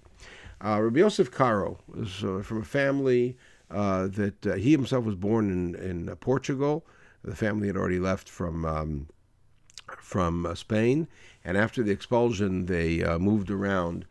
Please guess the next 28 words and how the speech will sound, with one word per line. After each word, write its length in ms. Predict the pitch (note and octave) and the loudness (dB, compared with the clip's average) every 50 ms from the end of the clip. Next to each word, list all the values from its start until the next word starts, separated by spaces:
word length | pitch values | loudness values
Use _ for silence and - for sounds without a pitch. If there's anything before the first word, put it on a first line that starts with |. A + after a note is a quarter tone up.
| _ _ _ - | _ _ _ -12
different 200 | - G2 F#2+ F#2+ | -10 -8 -6 -4
parts 240 | G2+ F#2+ F#2+ - - | -4 -4 -4 -4 -6
of 40 | F2+ | -4
the 60 | F2+ | -2
North 260 | F#2 G2 A2 G2+ - | 0 0 -2 -2 -2
Mediterranean, 560 | G2 E2+ E2 E2+ - - G#2 A#2+ C#3 C#3 B2 | -2 -2 -2 -4 -4 0 2 4 6 6 6
including 320 | G#2+ F#2+ - G#2 F2+ - D#2 | 4 2 -2 -6 -6 -6 -6
in 120 | D#2+ F2 | -8 -8
Turkey, 480 | - - C#3+ D3 - - B2+ A#2+ A#2 - - - - - - - - | -4 -4 -4 -4 -4 -4 -4 -4 -4 -6 -12 -20 -20 -20 -20 -12 -10
and 100 | G2+ F#2 | -4 0
finally 280 | A#2+ B2+ B2+ A#2+ A2 | 2 2 4 4 2
he 60 | G2+ G#2 | 2 2
made 200 | G#2 G#2+ G#2 G2+ | 2 2 2 0
his 160 | A2 G#2 F#2 | 0 -2 -2
way 340 | G2 G2 G2 G2 F#2+ F#2 F#2+ | -2 0 0 2 2 0 0
in 400 | F#2+ - - G2+ F#2 F2 F2+ F#2 | -2 -4 -4 -4 -4 -4 -4 -6
the 200 | F#2 F#2 F2 E2+ | -4 -6 -6 -4
early 240 | G#2 G#2+ A2 A2 G#2 | -2 0 0 0 0
part 240 | - - G#2 G2+ | -2 -2 -2 -2
of 60 | G2 F#2 | -2 -4
the 60 | G2+ | -6
sixteenth 460 | - - A#2 - - - F#2+ F#2 - | -8 -10 -12 -10 -6 -6 -6 -6 -4
century, 600 | - F#2+ F#2 F2+ - - F2+ F2 E2 E2 E2 - _ _ _ _ - - - _ - - | -6 -6 -6 -6 -6 -6 -6 -4 -4 -4 -6 -6 _ _ _ _ -20 -20 -20 _ -20 -12
uh, 320 | - E2 E2 D#2+ D#2+ D#2 D#2 - | -8 -4 -2 -2 -2 -4 -6 -8
to, 400 | - - G2+ F2+ E2 D#2+ D#2+ D#2 | -10 -6 -4 -4 -2 -2 -2 -2
uh, 460 | D#2 D#2 D2 D2 C#2+ C#2+ D2 F2+ F2+ E2+ - - - - _ - _ | 0 0 0 -2 -2 -2 -4 -6 -8 -12 -18 -20 -20 -20 _ -20 _
to, 520 | - - F2 F2 E2+ E2+ E2+ E2 E2+ E2+ D#2 | -16 -12 -8 -8 -6 -6 -6 -6 -6 -6 -6
uh, 500 | D#2+ D#2+ D2+ D2+ F2 F2 F2 F2 E2 | -4 -4 -4 -6 -6 -8 -10 -10 -12